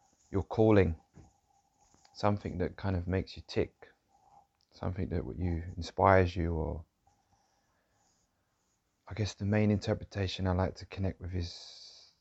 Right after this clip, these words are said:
what you do that puts you in a state of flow. And this word flow has been, <laughs> it's been such an important word for me in so many ways over the years, and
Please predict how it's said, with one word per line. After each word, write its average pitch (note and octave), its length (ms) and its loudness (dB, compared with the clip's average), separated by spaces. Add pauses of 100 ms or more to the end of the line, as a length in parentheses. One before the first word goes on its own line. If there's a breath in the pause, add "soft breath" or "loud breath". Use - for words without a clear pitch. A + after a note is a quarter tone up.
(680)
what G2 180 -2
you F#2+ 140 0
do G#2 260 0
that C#2 160 -4 (240)
puts - 300 -8
you G#2+ 60 -2
in F#2+ 80 2
a F2+ 40 0
state G2 240 0
of D#2+ 80 -2
flow. G2 460 6 (1300)
And G2 100 0
this A2+ 180 0
word G#2+ 200 8
flow B2 340 10
has G#2 120 8
been, F#2+ 440 2 (840)
<laughs> - 800 -4
it's A2+ 120 -4
been A#2+ 220 2
such - 240 -8
an A#2+ 60 0
important A2+ 460 4
word A#2 260 8
for - 100 -8
me G2+ 340 2 (1400)
in G#2+ 120 -4
so A#2 200 4
many G#2+ 220 4
ways G2+ 580 2
over F#2 200 0
the F#2 80 0
years, F#2 500 2 (100)
and F2 380 0